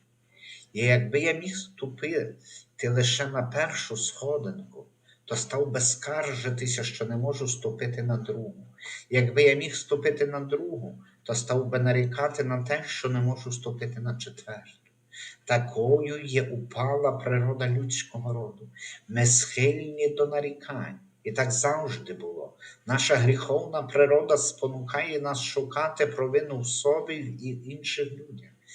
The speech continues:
Мета диявола — змусити кожного скаржитися на все. Ісус розповів нам про вдячність і віру в Бога.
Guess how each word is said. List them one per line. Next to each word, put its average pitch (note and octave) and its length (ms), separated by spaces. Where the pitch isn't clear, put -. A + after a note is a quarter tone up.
Мета B2 380
диявола — C3 880
змусити D3 920
кожного C#3 760
скаржитися B2 960
на A#2+ 120
все. A#2+ 420
Ісус B2+ 680
розповів B2+ 760
нам C#3 220
про C3 200
вдячність C3 840
і B2 80
віру B2+ 240
в B2 60
Бога. B2 420